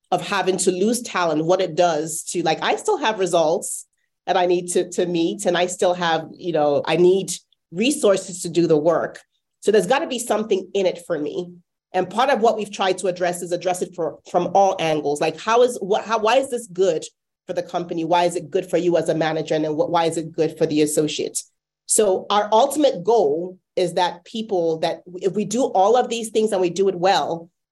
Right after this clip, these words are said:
that we get to retain the people here, that, you know, Red Hat is such a great place to work. You don't wanna go anywhere else.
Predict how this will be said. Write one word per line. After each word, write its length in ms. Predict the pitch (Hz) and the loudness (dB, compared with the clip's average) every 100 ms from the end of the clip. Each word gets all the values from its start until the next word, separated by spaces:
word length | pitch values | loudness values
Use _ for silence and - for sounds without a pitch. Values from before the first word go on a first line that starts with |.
| _ | _
that 120 | 180 | -2
we 80 | 196 | 0
get 260 | 185 247 262 | 2 0 2
to 100 | 214 | 0
retain 320 | 185 196 175 | 0 2 0
the 40 | |
people 300 | 165 180 165 | 0 -6 -10
here, 240 | 156 165 156 | -8 -4 -2
that, 260 | 147 - _ | -4 -6 _
you 100 | 196 | -2
know, 140 | 175 160 | 0 2
Red 180 | 180 220 | 2 2
Hat 240 | 214 196 | 0 0
is 140 | 180 | 0
such 260 | 180 175 - _ _ _ _ | 0 -4 -6 _ _ _ _
a 140 | 175 175 | 0 0
great 480 | 175 175 233 - | 0 4 4 2
place 240 | - 233 220 | 2 2 2
to 120 | 202 | 0
work. 260 | 180 175 175 | 0 0 0
You 60 | |
don't 160 | 190 175 | -2 0
wanna 160 | 170 160 | -2 -2
go 180 | 160 | -2
anywhere 320 | 156 151 147 143 | -2 -2 -2 -4
else. 340 | 92 - - | -4 -8 -8